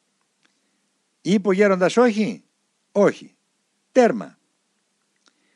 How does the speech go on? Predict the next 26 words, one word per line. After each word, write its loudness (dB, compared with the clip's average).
Πώς -4
θα -4
πας -4
καλογέρι -2
τα -6
μπετόνια -6
γεμάτα -8
νερό; -16
Με -4
ρωτούσε -6
με -8
συμπόνια -8
και -14
αγάπη -10
ο -18
πατήρ -12
Γεράσιμος. -12
"Θα -12
τα -10
πάω -4
με -8
την -10
ευχή -8
του -12
γέροντός -2
μου, -16